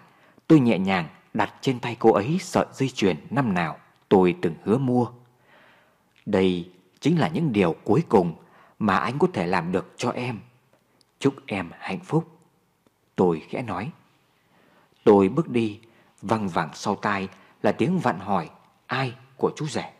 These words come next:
Giọt nước mắt nóng hổi lăn dài trên má. Không phải là giọt nước mắt của hối hận hay là mất mát điều gì. Tôi đã sống trọn vẹn và dành cả trái tim chân thành nhất cho tình yêu này.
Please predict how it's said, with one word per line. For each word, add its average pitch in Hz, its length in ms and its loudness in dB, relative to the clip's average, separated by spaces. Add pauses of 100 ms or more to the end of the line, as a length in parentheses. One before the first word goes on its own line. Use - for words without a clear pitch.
(680)
Giọt 104 320 -2
nước 139 140 -4
mắt 143 180 -2
nóng 127 260 -2
hổi 165 260 -4 (240)
lăn 131 260 -8
dài 92 240 -8 (120)
trên 95 180 -4
má. 90 340 -6 (720)
Không 101 300 2
phải 85 200 -6
là 87 80 -2
giọt 95 220 -4
nước 160 140 -2
mắt 175 280 0
của - 120 2
hối 151 180 0
hận 113 200 0 (400)
hay 104 160 -6
là 78 80 -4
mất 151 280 -2
mát 190 200 0
điều 98 200 0
gì. 90 340 -2 (880)
Tôi 101 160 2
đã 104 80 -4
sống 123 340 -6
trọn 87 260 -2
vẹn 87 220 -4 (480)
và 110 120 2
dành 95 240 0 (100)
cả 92 260 -4
trái 151 120 -2
tim 147 260 -2 (100)
chân 151 240 0
thành 87 280 -10
nhất 240 140 -2 (340)
cho - 180 -2
tình 87 200 -2
yêu 110 180 0
này. 90 260 -4